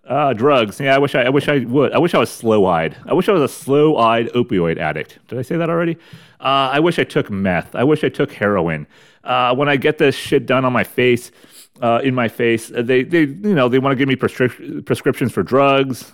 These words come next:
I'm on amoxicillin. I don't know what that fucking does. Uh, I think I took it maybe for a couple of days last week or last time in August when I got the other side of my mouth done. And I don't take it any, I, and I'm taking it now. I've taken pills yesterday and today. I don't know what the fuck it does. I, I'm sure it's a bacteria killer.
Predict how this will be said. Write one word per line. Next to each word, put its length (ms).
I'm 200
on 140
amoxicillin. 880
I 60
don't 100
know 80
what 100
that 120
fucking 280
does. 320
Uh, 360
I 100
think 200
I 80
took 260
it 140
maybe 220
for 140
a 60
couple 260
of 60
days 200
last 320
week 340
or 200
last 240
time 220
in 80
August 420
when 80
I 40
got 120
the 100
other 140
side 200
of 60
my 80
mouth 260
done. 320
And 360
I 80
don't 200
take 200
it 80
any, 160
I, 80
and 120
I'm 120
taking 240
it 80
now. 240
I've 100
taken 260
pills 360
yesterday 440
and 100
today. 440
I 80
don't 200
know 80
what 100
the 60
fuck 200
it 80
does. 280
I, 100
I'm 240
sure 160
it's 80
a 60
bacteria 540
killer. 380